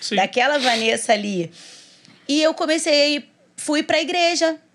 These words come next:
Speaker 2: Uma terça-feira, meu irmão, uma terça-feira que era aquele culto que não era aquele culto de
Speaker 1: Lá em
Speaker 2: grandes
Speaker 1: Caxias?
Speaker 2: coisas. Não era na Igreja Maranata,
Speaker 1: Ah, tá,
Speaker 2: ainda
Speaker 1: tá.
Speaker 2: foi na igreja que a minha
Speaker 1: Ah, na igreja
Speaker 2: tia, da
Speaker 1: dele
Speaker 2: minha
Speaker 1: lá, da, da
Speaker 2: tia,
Speaker 1: tua
Speaker 2: que é
Speaker 1: tia.
Speaker 2: metodista pentecostal, lá no Jacatirão, lá em cima do morro.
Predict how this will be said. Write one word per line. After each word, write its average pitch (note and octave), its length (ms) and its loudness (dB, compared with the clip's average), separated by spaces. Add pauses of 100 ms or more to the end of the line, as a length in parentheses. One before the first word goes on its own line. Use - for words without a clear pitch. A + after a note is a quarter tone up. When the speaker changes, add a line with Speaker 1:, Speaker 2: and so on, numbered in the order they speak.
(180)
Speaker 2:
Uma A4+ 200 -6
terça-feira, C4+ 720 -4
meu G3 140 -10
irmão, G3+ 340 -8
uma G#3 160 -10
terça-feira D#4+ 720 -4
que C4+ 100 -10
era C#4 120 -4
aquele C#4 340 -8
culto C#4+ 420 -8
que C4 380 -6
não B3+ 160 -8
era F4 140 -2
aquele C4 240 -10
culto C4 400 -10
de G#3 120 -10
Speaker 1:
Lá E3 120 0
em - 20 -4
Speaker 2:
grandes F3+ 200 0
Speaker 1:
Caxias? F#3 220 0
Speaker 2:
coisas. F3 420 -4 (340)
Não C4+ 260 0
era D4 180 0
na A3+ 140 -4
Igreja G#3 260 -6
Maranata, F#3 300 2
Speaker 1:
Ah, F3+ 40 0
tá, D#3+ 80 2
Speaker 2:
ainda G3+ 160 0
Speaker 1:
tá. C3 40 -8
Speaker 2:
foi A#3+ 120 4
na A#3 100 2
igreja A#3 320 0
que B3+ 120 -4
a A#3 60 2
minha A#3+ 200 0
Speaker 1:
Ah, G3 40 2
na F3 80 0
igreja E3+ 220 2
Speaker 2:
tia, F#3+ 60 2
da E3+ 160 0
Speaker 1:
dele E3 120 0
Speaker 2:
minha - 140 2
Speaker 1:
lá, - 40 0
da, - 60 -2
da - 60 -2
Speaker 2:
tia, B3+ 260 2
Speaker 1:
tua - 80 -2
Speaker 2:
que B3+ 60 0
é A#3 60 4
Speaker 1:
tia. A#3 40 0
Speaker 2:
metodista A#3+ 440 -2
pentecostal, A#3+ 680 0
lá B3 160 2
no G#4+ 60 -6
Jacatirão, F4 580 -2
lá D#4+ 120 -8 (200)
em F#5 60 -10
cima C#5+ 160 -8
do D#4+ 80 -2
morro. F#3 320 0